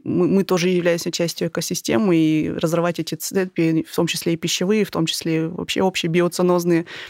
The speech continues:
а, нам же потом выйдет боком. Вот, поэтому такой проект привлечения внимания к экологическому благоустройству, к этой тематике, и хотелось м-, маленьким вкраплением пятнадцати квадратных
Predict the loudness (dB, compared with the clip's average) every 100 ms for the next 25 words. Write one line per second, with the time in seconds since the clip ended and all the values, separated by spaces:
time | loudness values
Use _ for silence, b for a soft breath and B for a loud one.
0 | B -4 -2 -2 -2 -4 0 2 4 2
1 | 0 -2 0 2 0 -2 0 0 0 -4
2 | -6 _ _ _ _ _ -2 0 2 0
3 | 2 2 2 0 4 4 2 0 0 0
4 | 0 -2 0 2 2 4 2 2 2 2
5 | 2 -2 0 0 0 0 -4 -4 -2 -2
6 | 0 -2 0 0 0 0 -2 -2 0 0
7 | -2 B B B B 0 0 -2 2 2
8 | 0 -6 -6 -2 0 0 0 -2 0 2
9 | 2 2 2 -2 -2 -2 2 2 0 0
10 | -4 -4 -4 -4 0 0 0 -4